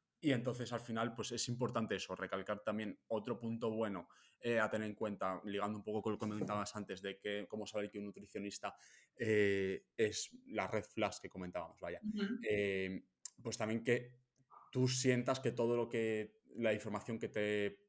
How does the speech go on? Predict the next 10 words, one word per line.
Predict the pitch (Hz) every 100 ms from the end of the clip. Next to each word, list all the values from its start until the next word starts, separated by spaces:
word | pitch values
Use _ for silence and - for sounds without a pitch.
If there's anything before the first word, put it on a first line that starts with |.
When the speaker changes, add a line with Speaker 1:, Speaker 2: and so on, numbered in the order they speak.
| _ -
Speaker 1:
eh, | 104 101
da, | 107 110 107 104 98
todo | 104 104 104
lo | 101 101 95
que | 98
está | - - 104 101 - - -
pautado | 107 110 107 110 110
por | 107 107
esa | 107 110 107 104
profesional, | 110 113 - 107 113 127